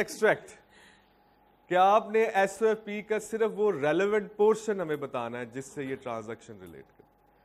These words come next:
तो अभी हम चूंकि पीपी पढ़ रहे हैं तो पीपी का section। तो आई सिक्सटीन ने हमें ये बताया कि हमें, कि पीपी जो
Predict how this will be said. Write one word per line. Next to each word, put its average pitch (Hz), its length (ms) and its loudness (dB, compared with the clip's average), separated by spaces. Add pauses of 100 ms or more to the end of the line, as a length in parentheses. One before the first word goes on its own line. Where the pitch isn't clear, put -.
(440)
तो 139 60 -2
अभी 175 180 2
हम 170 120 0
चूंकि 156 400 -4
पीपी 131 460 -10
पढ़ 165 220 -4
रहे 147 160 -2
हैं 110 140 -8
तो 98 80 -14 (640)
पीपी 107 260 -16
का 139 120 -14
section। 139 420 -20 (1000)
तो 202 60 4
आई 233 200 6
सिक्सटीन 247 480 -4
ने 254 100 2
हमें 185 200 0
ये 196 120 -2
बताया 170 580 0
कि 170 300 -4
हमें, 151 520 -4 (260)
कि 170 80 -2
पीपी 208 600 -8
जो 202 320 -4